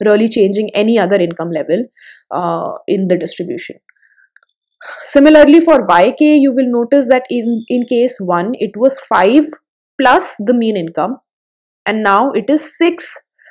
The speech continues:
plus the mean income. <clears throat> So, um,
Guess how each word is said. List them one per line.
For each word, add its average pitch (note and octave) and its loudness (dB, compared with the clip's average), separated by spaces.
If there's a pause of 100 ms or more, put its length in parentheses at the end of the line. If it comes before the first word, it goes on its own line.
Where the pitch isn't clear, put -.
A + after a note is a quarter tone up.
(260)
plus A3+ 2
the G#3 -2
mean F3 -4
income. D3 -10 (1040)
<clears throat> F#3+ -8
So, B3 0 (580)
um, G3 -4